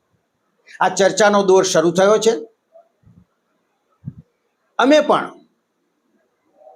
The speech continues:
ભારત સરકાર અને ગુજરાત સરકારના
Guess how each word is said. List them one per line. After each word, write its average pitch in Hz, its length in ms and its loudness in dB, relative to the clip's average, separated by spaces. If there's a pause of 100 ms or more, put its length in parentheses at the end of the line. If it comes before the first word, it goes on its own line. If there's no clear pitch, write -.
(520)
ભારત 214 280 0
સરકાર 247 440 2
અને 233 100 2 (100)
ગુજરાત 220 320 2
સરકારના 220 680 0